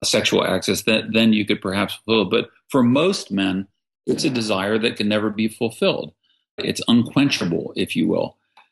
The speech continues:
So that's something that's uncomfortable, and women don't, as a general rule, don't, if, women feel uncomfortable with those findings. And related to that is that people worry about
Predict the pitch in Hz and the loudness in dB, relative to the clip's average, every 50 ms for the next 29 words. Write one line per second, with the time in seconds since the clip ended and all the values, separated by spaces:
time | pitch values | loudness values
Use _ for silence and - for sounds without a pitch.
0 | _ _ _ - - - 143 131 160 190 202 - - - - 156 156 147 127 117 | _ _ _ -8 -2 0 2 2 2 0 -2 -2 -4 -2 -2 0 0 0 0 0
1 | 110 - 135 131 123 - - 127 123 - - 120 117 127 123 120 120 110 - _ | 0 0 0 0 0 0 0 -2 -2 -2 -2 -2 0 2 2 2 2 0 -2 _
2 | _ - 120 107 104 101 98 104 - - 113 113 113 123 127 139 143 143 143 139 | _ -2 0 2 2 4 2 2 0 -2 -2 0 2 2 4 4 4 4 4 4
3 | 135 127 127 123 117 113 110 107 - - _ _ _ - - 101 104 107 117 120 | 4 4 4 4 4 4 2 0 -2 -10 _ _ _ -8 -6 -4 0 2 2 2
4 | 117 117 110 98 - _ _ _ _ _ _ _ _ - - 110 101 101 95 101 | 4 2 0 -2 -2 _ _ _ _ _ _ _ _ -6 -4 -4 -2 -2 -4 -2
5 | 104 113 120 120 120 110 101 98 101 101 101 98 95 92 107 107 110 110 107 104 | 0 2 2 4 2 2 2 0 0 0 0 0 0 0 0 2 2 4 2 2
6 | - - _ _ - - - 113 - - - 110 127 147 156 147 131 - - 131 | -2 -4 _ _ -12 -6 -2 -2 -2 0 0 2 4 4 4 4 2 2 0 0
7 | 117 107 110 - - 123 113 - - 113 104 98 98 98 95 - - 92 90 - | 0 0 -2 -2 -2 -2 -2 -2 -4 -2 -2 0 2 0 -2 0 0 0 0 0
8 | - - 101 92 92 92 95 90 92 87 - - _ _ _ _ _ _ _ - | -2 0 2 2 2 4 2 2 2 0 -2 -8 _ _ _ _ _ _ _ -20
9 | - _ - - 113 107 104 110 107 110 127 151 180 180 175 143 117 101 - - | -20 _ -2 0 2 2 2 2 2 2 2 2 2 2 2 0 -2 -4 -10 -14
10 | _ _ - - - 107 92 92 90 90 90 - - - - 101 107 104 104 98 | _ _ -8 -2 -2 0 0 0 0 0 -2 -4 -6 -4 -2 0 0 0 0 0
11 | 107 104 104 - - - 143 139 - 131 113 101 98 104 107 113 117 117 113 110 | 0 0 0 -2 -4 0 0 0 2 2 0 2 2 2 2 4 4 4 2 2
12 | 104 98 85 82 92 90 92 92 90 90 - - - | 2 0 0 0 0 0 0 0 0 -2 -4 -6 -14